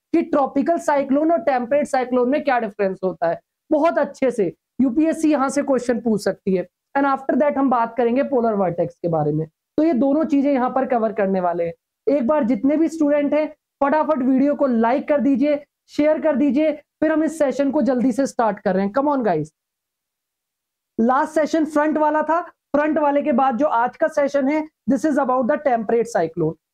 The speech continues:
तो उसको भी अच्छे से cover करेंगे। Like share कर दीजिए। तो without wasting any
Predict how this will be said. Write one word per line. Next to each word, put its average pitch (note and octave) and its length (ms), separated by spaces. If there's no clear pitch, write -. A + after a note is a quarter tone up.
तो D4 100
उसको C#4+ 260
भी D4 120
अच्छे C4+ 300
से B3 100
cover G3 280
करेंगे। D#3 400
Like B3+ 280
share C#4+ 260
कर A#3 160
दीजिए। F3 320
तो D#4 80
without D4 320
wasting D4+ 420
any D4+ 140